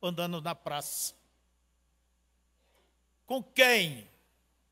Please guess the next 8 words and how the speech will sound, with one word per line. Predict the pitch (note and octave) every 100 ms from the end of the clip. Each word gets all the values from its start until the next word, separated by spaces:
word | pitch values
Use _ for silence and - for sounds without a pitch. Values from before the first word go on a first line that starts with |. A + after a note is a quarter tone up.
| _ _ _ _ _ _ _ _ _ _ _ _ _ _ _ _ _ _ _ _ _ _ -
Até | G#3 - E4+
mesmo | C#4 C4 C#4+ F#3+ D#3
dentro | G#3+ G3+ F3
da | D3+
igreja, | C#3+ B2 D3+ G3
precisa | - A#3+ C4+ - A#3+ E4 D#4
você | G#3+ - G3
saber | - A3+ G#3 G3 G#3+ C3 G#2